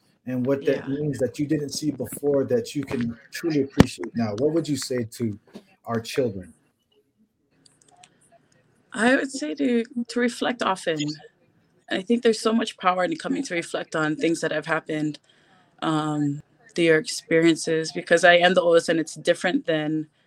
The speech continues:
Speaker 2: what my siblings have, 'cause I, you know, there's high expectations for me growing up and being, you know, taking care of everyone. But to always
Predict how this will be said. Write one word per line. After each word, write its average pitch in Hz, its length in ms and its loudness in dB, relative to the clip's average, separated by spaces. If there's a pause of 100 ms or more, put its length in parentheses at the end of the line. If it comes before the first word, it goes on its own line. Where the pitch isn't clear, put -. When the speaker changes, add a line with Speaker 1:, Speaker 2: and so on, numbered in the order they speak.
(600)
Speaker 2:
what 165 160 0
my 156 160 2
siblings 220 840 -2 (320)
have, 233 400 4
'cause 180 160 -4
I, 180 120 2
you 170 180 -2
know, 180 220 4
there's 180 180 2
high 185 160 4
expectations 175 720 -4
for 156 100 0
me 156 140 0
growing 156 300 0
up 156 180 -2
and 147 140 2
being, 151 300 0
you 139 100 -4
know, 143 180 2
taking - 260 -6
care 180 240 0
of 165 80 0
everyone. 156 540 -6 (840)
But 170 340 8 (540)
to 247 200 -8
always 196 1040 -2